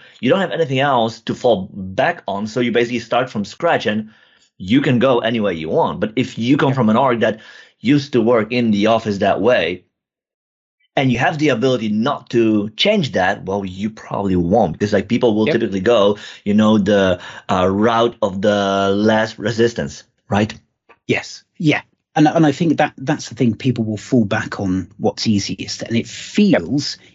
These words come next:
Speaker 3: easiest talking in person, having a meeting. You come out, it's almost that dopamine hit, isn't it? It's like, "Oh, I feel we've done something here."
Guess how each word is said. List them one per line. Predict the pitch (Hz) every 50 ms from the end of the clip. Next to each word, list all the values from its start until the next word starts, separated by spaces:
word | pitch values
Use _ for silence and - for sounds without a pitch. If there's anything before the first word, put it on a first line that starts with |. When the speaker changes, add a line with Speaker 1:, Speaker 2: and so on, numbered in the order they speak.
| _ _ _
Speaker 3:
easiest | - 151 143 107 - - 90 90 104 - - - -
talking | - 143 120 - - - 104
in | 104 101
person, | - - - - - - 92
having | 90 - - 117 110 107 110
a | 107
meeting. | 113 139 143 - - - - - - - - - - -
You | 127 -
come | - - 135
out, | 123 120 117 123
it's | 127 117 113 113 120 117 -
almost | 135 113 -
that | - 107 - 104
dopamine | - 120 113 113 117 110 110 107 101
hit, | - 127 127 113 -
isn't | 131 120 120 113
it? |
It's | 98 -
like, | - 120 -
"Oh, | - - -
I | -
feel | - - 175 160
we've | 165 151 123 131
done | 202 202 220
something | 190 - - 113 98
here." | 92 90